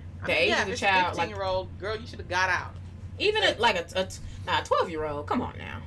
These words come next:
Speaker 2: let's not be absurd. Like,
Speaker 1: No,
Speaker 2: I,
Speaker 1: I
Speaker 2: this
Speaker 1: feel like
Speaker 2: girl,
Speaker 1: you still,
Speaker 2: this,
Speaker 1: you're going
Speaker 2: this is
Speaker 1: into
Speaker 2: a whole preteen. This child ain't even wanna come in with me. Like <laughs>
Speaker 1: No, there were other, there, there were, like,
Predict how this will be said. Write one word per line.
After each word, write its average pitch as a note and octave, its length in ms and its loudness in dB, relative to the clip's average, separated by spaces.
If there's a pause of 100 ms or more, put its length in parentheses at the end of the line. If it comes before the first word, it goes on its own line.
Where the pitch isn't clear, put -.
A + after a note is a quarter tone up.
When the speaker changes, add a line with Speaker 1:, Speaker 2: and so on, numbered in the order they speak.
(120)
Speaker 2:
let's A#3+ 220 0
not F#3 200 2
be C#3+ 120 -4
absurd. - 540 -8 (1040)
Like, B3+ 360 6 (1040)
Speaker 1:
No, G#3+ 80 4
Speaker 2:
I, C#4 220 8
Speaker 1:
I D#4 40 6
Speaker 2:
this E4+ 80 0
Speaker 1:
feel D4 80 4
like A3 120 8
Speaker 2:
girl, G#3 120 8
Speaker 1:
you G3+ 60 -2
still, G3+ 260 2
Speaker 2:
this, - 80 -4 (320)
Speaker 1:
you're B3 140 -4
going F3 240 2
Speaker 2:
this F#3 100 4
is C4 60 -2
Speaker 1:
into A3+ 100 6
Speaker 2:
a G#3+ 40 6
whole B3 280 10
preteen. F#3 760 2 (440)
This E4+ 160 -2
child D#4 260 8
ain't D4 140 6
even D#4+ 160 0
wanna E4+ 160 -2
come D4+ 180 4
in A#3+ 160 8
with G#3+ 80 4
me. D#3+ 300 0 (340)
Like B3 420 8
<laughs> C4+ 220 0
Speaker 1:
No, C#4+ 200 12
there C4+ 120 10
were F#4 80 8
other, A#3+ 280 6 (100)
there, B3+ 200 6 (100)
there C4+ 160 4
were, C#4 120 4
like, D#3+ 220 2